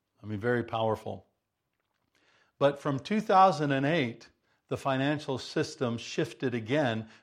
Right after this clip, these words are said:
and quite suddenly, and it became a system based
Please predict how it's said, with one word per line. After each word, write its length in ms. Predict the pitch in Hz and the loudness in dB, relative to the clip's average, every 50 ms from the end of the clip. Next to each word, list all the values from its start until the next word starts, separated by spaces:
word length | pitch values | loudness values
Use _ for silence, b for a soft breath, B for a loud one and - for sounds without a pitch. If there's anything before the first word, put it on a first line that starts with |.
| B | B
and 160 | 127 123 120 | -2 -2 -2
quite 320 | - - 135 131 127 120 - | 0 4 4 4 4 2 -2
suddenly, 720 | - - - 160 170 165 151 123 107 101 98 98 101 104 - _ b b b b b b b b | -6 -2 2 2 2 2 2 0 -2 -2 -2 -4 -4 -6 -10 _ b b b b b b b b
and 200 | - 127 135 135 | -2 0 2 2
it 100 | 143 139 | 2 2
became 540 | 127 135 131 135 - - 170 180 185 185 185 | 0 -2 -2 -2 -4 -4 -2 0 0 0 -2
a 180 | 156 147 135 135 | -2 -2 -2 -4
system 840 | 127 - - - - 247 247 - - - - 139 127 123 120 117 110 | -4 -6 -8 -4 -2 0 0 0 -4 -6 -4 -2 0 0 0 -2 0
based 480 | 113 156 165 143 123 127 123 - - | 2 4 4 4 4 2 -2 -6 -10